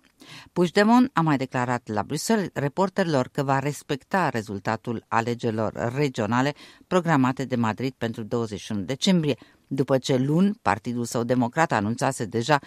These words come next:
că va participa în aceste alegeri. Un pas important spre normalizarea situației. Acesta a fost primul comentariu al reprezentantului guvernului Spaniei în Catalonia după declarația de presă a lui Puigdemont. Pentru Enric Miló,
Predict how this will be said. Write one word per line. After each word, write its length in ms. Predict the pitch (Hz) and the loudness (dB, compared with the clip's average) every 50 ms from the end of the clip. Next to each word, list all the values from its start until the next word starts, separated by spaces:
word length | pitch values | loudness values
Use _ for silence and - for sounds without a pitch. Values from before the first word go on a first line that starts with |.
| - - - _ _ | -8 -20 -20 _ _
că 120 | - 156 | -4 0
va 180 | 143 151 135 - | 2 2 2 2
participa 680 | - 156 156 - - 131 - - 110 - - 113 101 - - | 4 2 2 2 0 -10 -8 -8 -8 -4 -4 -4 -4 -4 -6
în 120 | 123 110 | -6 -6
aceste 380 | 101 92 - - 92 - - 90 | -6 -6 -8 -10 -12 -8 -6 -6
alegeri. 400 | 82 80 90 - - - - - _ _ _ _ _ - | -6 -6 -8 -10 -10 -12 -12 -14 _ _ _ _ _ -4
Un 100 | 185 190 | 0 4
pas 200 | 196 190 196 - | 6 6 6 6
important 540 | 208 196 - 180 165 - - 190 208 214 - | 2 2 4 2 2 2 4 2 2 2 0
spre 180 | - - 160 | 0 0 2
normalizarea 720 | 151 151 139 139 151 147 139 139 139 147 156 156 156 156 | 2 2 2 2 4 2 2 2 2 2 2 4 4 2
situației. 600 | 151 - 156 - - 185 180 180 - 175 147 123 - - - - - _ - - | 0 -2 -6 -4 0 0 0 0 0 -2 -4 -4 -6 -10 -20 -20 -20 _ -10 -6
Acesta 360 | - 165 - 240 226 - 240 | -4 -2 -2 -2 -2 2 2
a 60 | 185 151 | 2 0
fost 340 | - 196 202 - - - - _ | 0 -4 -6 -6 -8 -16 -18 _
primul 440 | - - 202 214 220 190 170 180 165 - | -8 -6 -2 -2 0 0 -2 -2 -4 -2
comentariu 760 | - 156 143 135 123 127 - 143 135 123 123 143 165 180 - - | 0 0 2 2 2 0 2 2 0 2 2 0 -2 -4 -4 -4
al 280 | 117 123 127 120 - - | -2 -2 -2 -2 -4 -2
reprezentantului 1000 | - 135 135 147 - 143 139 127 139 131 127 147 147 156 151 - 147 143 139 135 | -2 0 0 0 -2 -2 -2 0 0 0 2 2 0 0 0 -2 -4 -6 -6 -6
guvernului 600 | - 156 143 135 175 180 165 151 123 98 73 92 | -6 -6 -2 0 0 0 2 2 0 0 -2 -4
Spaniei 480 | - - - 120 127 127 131 127 123 - | -8 -4 -2 -2 0 2 2 0 0 -2
în 100 | 117 120 | -4 -6
Catalonia 580 | - 107 - - 135 143 160 170 175 170 156 - - - - - - - - - | -4 -6 -4 -2 0 0 2 2 2 2 0 -2 -6 -18 -20 -20 -20 -20 -12 -4
după 320 | 160 170 196 - 180 160 | 2 2 2 4 4 2
declarația 540 | 143 135 - - 123 110 117 127 - 127 120 | 2 2 0 2 2 2 2 0 -2 -4 -4
de 140 | 117 120 110 | -2 -2 -4
presă 460 | - - 113 120 120 - - 123 - - | -2 -2 -4 -4 -4 -2 -2 -4 -2 -2
a 140 | - 117 | 0 -2
lui 240 | 117 113 117 113 104 | 0 0 0 -2 -2
Puigdemont. 560 | - - 110 110 - - 170 160 131 - - _ _ _ - | -2 -4 -8 -2 2 4 6 6 4 2 0 _ _ _ 2
Pentru 360 | 165 165 170 160 175 170 - | 2 4 4 4 0 -2 0
Enric 340 | - 190 220 214 190 165 131 | 2 2 2 2 2 0 0
Miló, 540 | 143 151 147 139 120 120 139 160 185 190 | 0 2 2 2 2 2 0 0 0 -4